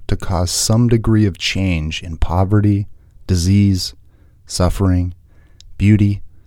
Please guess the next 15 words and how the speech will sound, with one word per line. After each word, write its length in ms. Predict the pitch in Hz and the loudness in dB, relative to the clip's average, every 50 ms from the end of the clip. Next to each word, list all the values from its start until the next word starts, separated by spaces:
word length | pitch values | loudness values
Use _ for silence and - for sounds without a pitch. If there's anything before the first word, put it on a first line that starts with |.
| - - - _ - _ _ - - | -20 -20 -20 _ -20 _ _ -14 -8
love, 520 | - 90 90 95 95 95 92 98 - - - - - - - - - - - _ _ _ - - - | -2 0 2 2 2 0 -2 -4 -10 -16 -20 -20 -20 -20 -20 -20 -20 -20 -20 _ _ _ -20 -10 -2
joy, 460 | 90 92 92 92 95 98 104 95 - - - - - - - - - - | 0 2 4 4 4 2 0 -2 -4 -10 -14 -18 -20 -20 -20 -20 -20 -18
forgiveness, 840 | - - 85 78 76 101 98 90 85 98 95 98 98 - - - - - - - - - - | -12 -10 -8 -6 -2 0 -2 0 0 -2 -2 -2 -4 -6 -8 -12 -14 -18 -20 -20 -20 -16 -10
and 160 | - 80 78 | -8 -8 -8
truth. 560 | - - - 95 87 76 76 - - - - - - - - - - _ _ _ _ - _ _ _ _ - - - - | -8 -6 -4 -2 -2 -2 -4 -6 -10 -14 -16 -18 -20 -20 -20 -20 -20 _ _ _ _ -20 _ _ _ _ -20 -20 -18 -2
These 280 | - 104 131 147 135 123 | 2 4 4 6 4 4
are 100 | 120 107 | 4 2
noble 420 | 104 101 107 117 123 117 120 107 | 4 4 4 4 4 2 2 -2
pursuits 680 | 95 - 95 90 - - - 90 80 80 - - - - - | -2 -2 -2 -2 -2 -2 -2 -4 -4 -4 -6 -8 -12 -8 -4
we 100 | 98 101 | 0 0
won't 300 | 101 95 107 110 - - | 2 2 2 0 -2 -2
have 260 | - 110 113 110 - | -2 -2 -2 -2 -2
to 80 | - 90 | -2 -2
hide 320 | 85 90 110 117 120 117 | -2 0 0 0 -2 -2
from 400 | - - - 78 73 71 90 87 | -4 -6 -6 -6 -4 -6 -8 -12